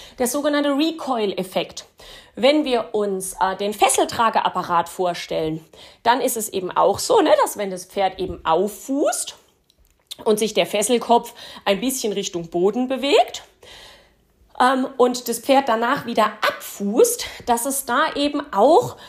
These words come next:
mithilfe, ähm, von seinem Fesseltrageapparat so einen Bounce-Effekt kriegt. Also das kriegt einen Recoil-Effekt,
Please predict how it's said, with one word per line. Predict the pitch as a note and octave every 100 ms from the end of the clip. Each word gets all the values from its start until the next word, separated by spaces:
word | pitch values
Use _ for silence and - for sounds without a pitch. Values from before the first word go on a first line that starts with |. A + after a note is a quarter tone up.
| - - _
mithilfe, | D4 G4+ A4 - D#4+ E4 E4 D#4 D4+ D#4 - _ B3+
ähm, | B3 B3+ -
von | - D#4
seinem | E4 C4 B3+
Fesseltrageapparat | B3 B3+ C4 B3 A#3 C4+ - A3 G#3+ G#3+ B3 C4
so | C#4
einen | C#4 C4
Bounce-Effekt | C4+ C#4 D4+ D4 C4 B3+ F#3 F3+ -
kriegt. | - D3 -
Also | G#3 G#3
das | A3
kriegt | - C4 B3+
einen | G#3+ G#3 G#3
Recoil-Effekt, | A3 F4+ G4 - C#4+ C#4 B3 - A#3+ -